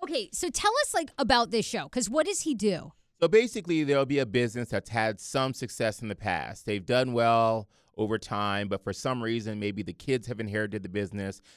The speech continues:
Speaker 2: maybe they tried to grow too fast, and they're having major issues. So then he comes in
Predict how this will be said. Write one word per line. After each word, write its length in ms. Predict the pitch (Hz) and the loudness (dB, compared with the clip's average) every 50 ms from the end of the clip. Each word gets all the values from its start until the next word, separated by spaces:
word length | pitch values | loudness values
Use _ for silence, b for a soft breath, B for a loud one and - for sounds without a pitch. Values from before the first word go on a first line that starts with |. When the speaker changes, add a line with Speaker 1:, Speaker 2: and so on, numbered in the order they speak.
| b b | b b
Speaker 2:
maybe 280 | 101 110 110 107 113 117 | -2 0 0 0 0 -2
they 160 | 104 107 104 | -2 -2 -4
tried 280 | - - 113 104 101 | -2 -2 0 0 0
to 60 | 104 95 | 0 -2
grow 180 | 85 107 107 107 | 0 0 0 0
too 220 | - - 113 104 | -2 -4 -8 -8
fast, 600 | - - 123 127 127 123 117 113 110 107 - _ B B B B B | -4 -2 0 2 2 4 2 2 0 -2 -4 _ B B B B B
and 160 | 123 127 123 | -2 0 2
they're 100 | 123 117 | 2 0
having 420 | 110 117 117 110 104 110 110 104 104 | 0 2 2 2 2 0 -2 -4 -2
major 380 | 117 127 135 135 135 117 123 | 0 0 0 0 0 -2 -4
issues. 680 | - - 117 113 - - - 98 92 92 90 90 - - b b b b | -2 -2 -2 -2 -2 -4 -6 -6 -6 -6 -6 -10 -14 -18 b b b b
So 140 | - 123 | -4 -2
then 140 | 120 123 117 | 0 0 -2
he 240 | 90 - 175 254 311 | -2 -2 -2 -2 -2
comes 360 | - - 214 196 190 160 113 | 0 -2 -2 -2 -2 -2 -4
in 420 | 113 101 98 95 92 92 92 92 | -4 -4 -4 -4 -6 -6 -8 -8